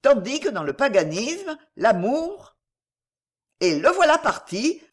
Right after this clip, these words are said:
agitant sa marotte avec l'entrain d'un triboulet, pendant que le doux pasteur, dont les joues s'étaient un peu colorées, répondait avec la chaleur d'un apôtre.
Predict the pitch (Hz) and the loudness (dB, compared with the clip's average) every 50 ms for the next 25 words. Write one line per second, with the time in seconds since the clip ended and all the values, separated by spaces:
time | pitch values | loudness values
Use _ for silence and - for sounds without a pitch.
0 | _ _ - 254 294 294 320 311 302 - 233 160 156 - 170 151 170 208 185 - | _ _ 0 0 0 0 0 -4 -2 -2 -2 -2 -2 -4 -4 0 0 0 0 2
1 | 180 277 320 311 - 311 208 185 156 160 147 147 143 - - 240 320 294 202 151 | 4 4 4 4 2 0 0 0 0 2 0 0 0 -4 -4 -4 -2 -2 -2 -4
2 | 143 143 - - - 285 190 165 151 143 156 190 285 320 - - _ _ _ _ | -6 -6 -6 -6 -6 -4 -2 -2 -2 0 0 -2 -2 -4 -8 -14 _ _ _ _
3 | _ _ - - 277 262 202 180 220 294 330 311 - 208 165 143 143 254 285 285 | _ _ -2 -2 0 0 0 -2 -2 -2 -4 -6 -6 -4 -4 -4 -4 -6 -6 -4
4 | - 202 160 - - - 160 165 190 262 294 - - - _ - 156 202 202 185 | -4 -4 -4 -6 -8 -4 0 0 0 0 0 -6 -10 -20 _ -2 0 0 2 2
5 | 170 165 151 - 220 285 359 359 - 277 - 220 - - 143 143 143 - 254 302 | 2 0 -2 -2 -4 -6 -6 -4 -4 -4 -4 -4 -4 -2 -4 -6 -6 -6 -8 -6
6 | - - 185 156 139 135 135 147 180 233 294 - - _ _ _ _ _ - 156 | -2 -2 0 2 0 0 0 0 -2 -2 -2 -6 -12 _ _ _ _ _ -8 -6
7 | 269 294 - 233 196 170 151 175 285 330 - 349 202 175 143 143 143 143 - - | -6 -4 -4 -4 -6 -6 -6 -6 -6 -4 -4 -4 -4 -2 -2 -2 -2 -4 -4 -4
8 | 247 240 233 226 269 302 285 277 240 185 156 147 - 135 123 120 123 123 - - | -6 -6 -4 -2 -2 -4 -4 -4 -2 -2 -2 -2 -4 -6 -6 -6 -6 -6 -10 -16
9 | - 147 - | -18 -20 -20